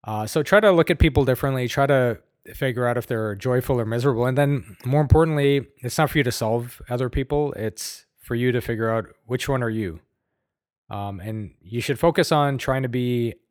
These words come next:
a joyful person as much as you can. And if you have been going through your days, or maybe you don't even realize it anymore because you've become so numb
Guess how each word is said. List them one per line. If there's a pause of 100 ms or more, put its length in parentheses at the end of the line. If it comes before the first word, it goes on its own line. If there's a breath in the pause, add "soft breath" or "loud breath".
a
joyful
person
as
much
as
you
can. (680)
And
if
you (380)
have
been
going
through
your
days, (100)
or
maybe
you
don't
even
realize
it
anymore
because
you've
become
so
numb